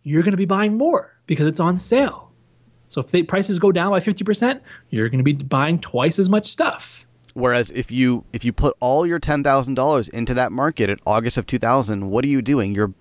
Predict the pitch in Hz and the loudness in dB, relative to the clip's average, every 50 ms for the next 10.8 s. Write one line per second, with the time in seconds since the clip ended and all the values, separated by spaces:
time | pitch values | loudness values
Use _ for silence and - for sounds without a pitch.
0 | _ _ - 113 110 95 92 - 104 110 139 147 147 156 151 151 143 - - 117 | _ _ -4 -2 -2 -2 -2 -2 0 0 0 0 0 0 0 0 -2 -4 -4 -6
1 | 110 - - - 101 95 98 104 113 120 127 135 139 147 147 147 - - - - | -6 -6 -8 -10 -10 -8 -4 0 0 2 2 2 0 0 -2 -4 -6 -8 -8 -6
2 | - - - - 170 165 170 175 165 156 151 143 143 - _ - - 170 175 175 | -4 -4 -2 0 0 0 0 0 0 0 2 0 0 -2 _ -4 0 0 0 0
3 | - - - - - 110 147 - - - - - _ _ _ _ _ 160 127 110 | -2 -4 -4 -4 -4 -4 -4 -8 -14 -20 -20 -20 _ _ _ _ _ 0 0 0
4 | 110 113 - - - - - - 127 127 135 160 160 156 160 156 123 120 120 131 | 0 -2 -6 -12 -20 -14 -6 -4 -2 0 0 0 2 2 2 0 0 -2 -2 0
5 | 147 175 202 - - 170 160 156 131 131 185 240 240 160 107 82 107 - 120 117 | 2 2 2 0 0 0 0 0 -2 -2 -2 -2 0 0 0 -2 -2 -2 -2 -2
6 | - 123 123 139 - - - 233 - - 127 107 98 - 82 78 67 60 58 - | -2 -2 -2 -2 0 -2 -4 -4 -2 -2 -2 -2 -2 -2 -6 -6 -6 -8 -10 -12
7 | _ _ _ _ _ _ _ _ _ _ 175 233 277 285 - 139 143 147 156 - | _ _ _ _ _ _ _ _ _ _ 0 0 2 2 0 0 0 0 0 0
8 | 160 131 - 156 170 - 214 - - 220 214 220 226 220 214 220 - - - _ | -2 -2 0 -2 -2 -2 -4 -4 -2 0 0 2 2 2 0 0 -2 -8 -16 _
9 | _ - 165 143 139 135 - 131 123 120 - - - 175 170 - - 180 143 160 | _ 0 0 0 0 0 -2 -2 -2 -2 -4 -4 -4 -4 -4 -2 -2 -2 -2 -2
10 | 160 - - 135 123 123 143 160 175 180 165 170 165 165 165 165 | -4 -4 -2 -2 -2 0 0 0 0 2 2 0 0 0 0 -2